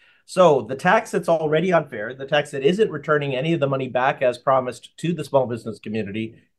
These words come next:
is actually going to be a bigger tax, uh, as of April the first. We're, we're really worried about where this money is going. We wanna make sure that it gets back to the,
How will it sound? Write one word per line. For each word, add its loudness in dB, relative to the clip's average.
is 0
actually 0
going 0
to -6
be -6
a 0
bigger 2
tax, -4
uh, 2
as 0
of -6
April -6
the -4
first. -8
We're, 2
we're 4
really 0
worried -2
about -2
where 0
this -6
money -4
is -10
going. 2
We -4
wanna 4
make 0
sure -2
that -2
it -8
gets -4
back 0
to -6
the, -8